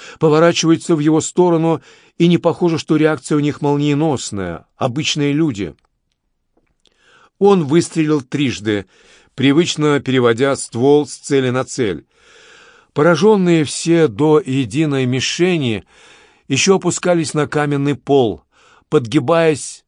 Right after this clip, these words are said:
на коленках, нелепо мотая руками, а он уже рванул в хорошем темпе к такому же проёму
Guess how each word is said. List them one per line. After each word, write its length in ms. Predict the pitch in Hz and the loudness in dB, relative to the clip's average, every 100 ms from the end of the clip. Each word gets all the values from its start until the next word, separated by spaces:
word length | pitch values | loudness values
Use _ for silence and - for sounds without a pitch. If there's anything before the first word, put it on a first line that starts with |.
| _ - | _ -6
на 160 | 143 | -4
коленках, 640 | - 156 170 147 117 104 | 0 2 4 2 -4 -6
нелепо 340 | 120 131 147 139 | -2 0 0 0
мотая 320 | 139 139 135 | -2 0 0
руками, 580 | 135 127 143 135 101 78 - - - - | 0 0 -4 -2 -6 -10 -20 -20 -10 -2
а 100 | 160 | 2
он 140 | 170 | 2
уже 200 | 147 160 | 2 2
рванул 340 | 147 151 165 | 2 2 0
в 60 | 143 | 0
хорошем 380 | 143 151 156 131 | 0 0 -2 -2
темпе 360 | 156 160 139 | -2 -2 -4
к 60 | 139 | -4
такому 340 | 143 160 147 | -2 0 -2
же 120 | 131 139 | -2 -2
проёму 600 | 135 131 147 151 143 | 0 0 0 0 -2